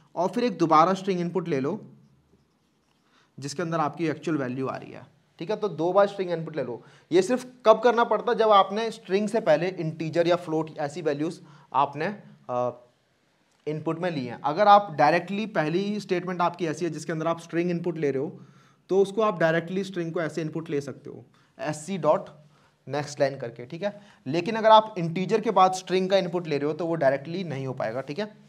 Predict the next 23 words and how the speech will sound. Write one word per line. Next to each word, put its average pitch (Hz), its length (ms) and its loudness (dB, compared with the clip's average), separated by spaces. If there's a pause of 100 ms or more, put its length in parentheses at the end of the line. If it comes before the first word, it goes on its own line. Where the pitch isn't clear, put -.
(760)
तो 165 60 0
आप 165 180 6
क्या 196 120 6
करोगे, 180 420 2 (1500)
इस 196 160 -2
एससी 170 340 2
डॉट 190 220 0
नेक्स्ट 151 280 -4
लाइन 156 180 0
से 165 120 -8
पहले 143 360 -2 (440)
एक 151 220 -10
एससी 143 260 -6
डॉट 156 200 -2
नेक्स्ट 135 260 -8
लाइन 156 180 -8 (280)
ऐसे 131 200 -4
ही 147 40 -4
लिख 139 120 -8
दोगे 131 200 -8
खाली, 139 360 -8 (3250)
ठीक 160 100 -12
है। 196 80 -8